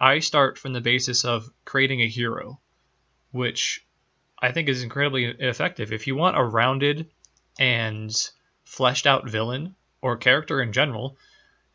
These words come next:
get, walk through their motivations. I think the, the, the place a hero and a villain, uh, and a villain deviates is their methods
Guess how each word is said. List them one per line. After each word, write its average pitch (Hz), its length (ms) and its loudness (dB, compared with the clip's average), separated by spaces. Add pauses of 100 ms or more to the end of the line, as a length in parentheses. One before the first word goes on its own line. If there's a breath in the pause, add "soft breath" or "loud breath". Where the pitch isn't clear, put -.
(180)
get, - 180 -8 (580)
walk 139 420 0
through 156 340 2
their 147 160 4
motivations. 139 920 2 (460 soft breath)
I 131 120 0
think 175 180 2
the, 123 420 6 (100)
the, 135 100 -10
the - 20 -10
place 143 400 4
a 117 60 2
hero 139 480 0
and 120 140 -2
a 113 60 -2
villain, 123 540 -2 (100)
uh, 123 40 2
and 113 280 2
a 110 60 2
villain 131 420 2
deviates 117 720 -2
is 113 260 0
their 107 140 -2
methods 123 680 -4